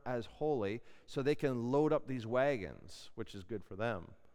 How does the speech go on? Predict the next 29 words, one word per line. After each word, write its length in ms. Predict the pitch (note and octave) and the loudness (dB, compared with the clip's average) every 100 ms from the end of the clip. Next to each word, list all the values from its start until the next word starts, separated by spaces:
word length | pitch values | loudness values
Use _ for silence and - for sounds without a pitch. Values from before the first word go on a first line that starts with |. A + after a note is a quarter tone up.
| - _ _ _ _ - | -20 _ _ _ _ -4
When 240 | A#2 C3 | 0 2
we 80 | B2+ | 0
get 120 | C#3+ | -2
to 60 | - | -2
First 260 | F3 D3+ | -2 2
Samuel, 400 | - E3 F#3+ A2+ | 4 4 4 2
we're 100 | A#2 | 0
going 200 | A#2 C3+ | 0 0
to 40 | B2+ | -2
see, 300 | - C#3+ C3 | -2 -2 -2
D-, 180 | G#2 | -2
or 180 | - B2 | 0 0
Second 300 | A#2 D#3+ D#3+ | 0 -2 -2
Samuel, 380 | D3 A#2+ A#2 A#2 | -2 -2 -2 -2
David 580 | G2+ C3 D#3 C3 A#2+ G2 | 0 2 2 0 -4 -4
tries 320 | - B2+ B2+ | 0 2 0
to 120 | - | -4
bring 300 | G2+ A#2+ C3 | -6 -4 -2
the 120 | A#2+ - | -4 -4
Ark 180 | A#2 B2+ | -4 -4
of 80 | A#2+ | -4
the 80 | G#2+ | -8
Covenant 600 | - C3+ B2 A2+ G2 F#2+ | -4 -4 -2 -6 -8 -4
back 320 | A#2 B2 - | 0 0 -2
into 200 | A#2+ G#2+ | -8 -8
Jerusalem 420 | G2+ B2 A#2+ A2 | -8 -8 -8 -8
on 100 | G#2+ | -6
a 40 | G2+ | -2
wagon. 440 | A2 C3+ A#2+ F2 | 2 2 0 -6